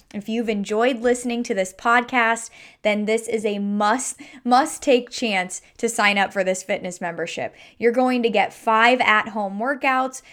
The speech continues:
resources for finding your happiest, healthiest self,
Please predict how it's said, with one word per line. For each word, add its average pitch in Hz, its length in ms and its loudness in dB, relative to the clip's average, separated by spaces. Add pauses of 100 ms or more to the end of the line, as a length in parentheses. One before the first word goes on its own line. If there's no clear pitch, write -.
(160)
resources 262 680 -2
for 220 140 -4
finding 208 380 -4
your 202 80 -4
happiest, 196 580 -4
healthiest 190 500 -6
self, 277 380 0